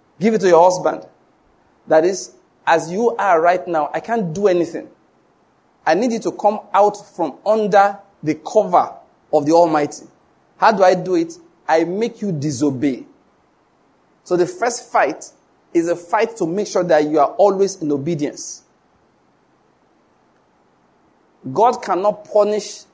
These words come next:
disobedience outside until your own obedience is what?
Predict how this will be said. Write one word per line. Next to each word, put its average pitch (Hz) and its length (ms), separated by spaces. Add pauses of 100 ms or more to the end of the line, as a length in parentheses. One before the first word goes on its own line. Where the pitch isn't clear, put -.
(140)
disobedience 156 640
outside 160 460 (640)
until 165 380
your 170 200
own 240 180
obedience 170 600
is 135 100
what? 139 200